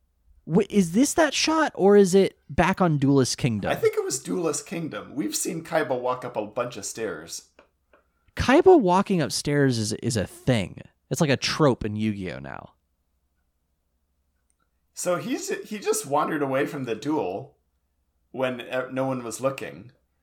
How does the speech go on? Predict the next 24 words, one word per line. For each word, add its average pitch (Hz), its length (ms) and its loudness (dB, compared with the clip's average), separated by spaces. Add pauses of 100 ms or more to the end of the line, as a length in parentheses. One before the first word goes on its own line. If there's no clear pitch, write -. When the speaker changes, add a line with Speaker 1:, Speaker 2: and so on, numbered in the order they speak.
(320)
Speaker 2:
And 139 160 -6
he's 190 280 -6
off 151 440 2
in 135 640 -8
his 151 320 -4
own 139 440 -2
little 127 240 -4
monument 110 480 -4
valley, 98 520 -4 (720)
climbing 147 400 0
this 143 180 -6
rugged 131 320 -2
s-, - 320 -8
mountain 131 400 -6
staircase 123 840 -8 (420)
up - 160 -4
the 131 80 -20
side 113 220 -4
of 110 80 -6
a 113 40 -10
mountain. 90 440 -14 (600)
And 117 320 -10
he's 120 220 -14
angry. 95 460 -12